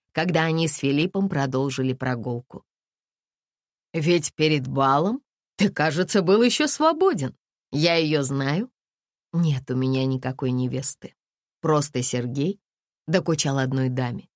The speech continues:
"И чтобы её освободить, я прибегнул к обману. Это была, так сказать, маленькая ложь во спасение". "Надеюсь, дама оценила твоё благородство и подобающим образом тебя отблагодарила. Кто она?"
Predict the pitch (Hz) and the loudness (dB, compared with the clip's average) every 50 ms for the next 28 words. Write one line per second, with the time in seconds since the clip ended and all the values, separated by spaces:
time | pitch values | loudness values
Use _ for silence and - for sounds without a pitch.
0 | _ _ _ _ _ - 175 190 - - 160 151 156 151 143 131 147 143 135 - | _ _ _ _ _ 0 0 0 2 2 2 4 4 2 2 2 2 2 0 0
1 | - 143 139 131 135 131 131 131 147 170 185 - - 151 143 143 - 131 139 131 | -2 -2 -2 0 0 0 0 0 0 -2 -2 -2 -2 -2 -2 -2 -2 -2 -2 0
2 | 123 139 139 139 147 147 143 139 131 - - 135 135 127 131 131 127 127 131 - | 0 0 0 0 0 -2 -2 -4 -4 -4 -4 -4 -2 0 -2 -2 -2 -4 -6 -10
3 | _ _ _ _ _ _ _ _ _ - - 190 196 180 147 156 151 143 139 - | _ _ _ _ _ _ _ _ _ -4 -2 -2 0 0 -2 0 0 0 0 0
4 | 143 135 - - - - 135 127 127 131 131 131 - 147 147 170 233 254 240 233 | -2 -2 -4 -4 -2 -2 -2 0 0 -2 -2 -2 -2 -2 0 2 2 0 0 -2
5 | 226 - 214 214 202 165 139 139 - - 139 135 131 - - - 120 123 - - | -4 -4 -2 -2 0 0 0 -2 -4 -4 -4 -4 -4 -4 -6 -6 -6 -6 -4 -4
6 | 113 113 117 110 98 - _ _ _ _ _ _ _ _ _ _ _ _ _ _ | -6 -6 -6 -8 -10 -12 _ _ _ _ _ _ _ _ _ _ _ _ _ _
7 | _ _ - - 165 190 196 214 190 214 214 220 233 202 156 143 165 180 190 190 | _ _ -4 0 2 2 2 2 2 2 2 2 2 2 2 0 0 0 2 0
8 | 190 190 190 - - 165 165 156 151 165 180 208 254 247 - 170 151 147 143 143 | 0 -2 -2 -2 0 0 2 2 2 2 2 2 0 2 2 2 2 2 2 0
9 | 135 127 131 131 135 135 151 202 - - - - 226 254 254 _ _ _ _ _ | -2 0 0 -2 0 2 0 0 0 -2 -8 -6 -6 -6 -6 _ _ _ _ _
10 | _ _ _ - 165 185 143 156 151 156 147 147 147 151 151 - 165 160 160 160 | _ _ _ -2 0 2 2 4 2 4 4 4 4 2 2 2 2 2 4 4
11 | 151 156 160 156 139 160 165 156 - 156 156 156 151 139 139 147 151 147 147 147 | 4 4 2 2 2 0 0 0 0 2 2 2 2 0 0 0 0 2 2 2
12 | 143 147 147 147 170 226 226 180 - _ _ _ _ _ _ _ _ _ _ _ | 2 2 2 2 2 0 0 -2 -8 _ _ _ _ _ _ _ _ _ _ _
13 | _ - - - 285 269 190 139 123 117 - | _ -12 -2 2 4 4 4 2 -2 -4 -8